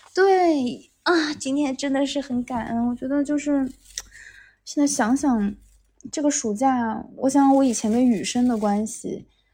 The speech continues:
跟我日本妈妈的关系，包括这个暑假怎么就是很，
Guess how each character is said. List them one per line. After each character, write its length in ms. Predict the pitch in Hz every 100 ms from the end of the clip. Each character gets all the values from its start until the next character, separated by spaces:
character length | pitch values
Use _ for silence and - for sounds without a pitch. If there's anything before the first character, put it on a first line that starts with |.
| _ -
跟 180 | 247
我 120 | 240 208
日 120 | 233
本 140 | 208
妈 160 | 196 208
妈 160 | 208
的 120 | 208 202
关 280 | 202 208
系， 220 | 208 - 202
包 140 | 226
括 120 | 240
这 100 | 277
个 80 | 285
暑 220 | 277 202
假 180 | 180 233
怎 100 | 220
么 180 | 196 202 202
就 100 | -
是 180 | 294 285
很， 420 | - - 208 190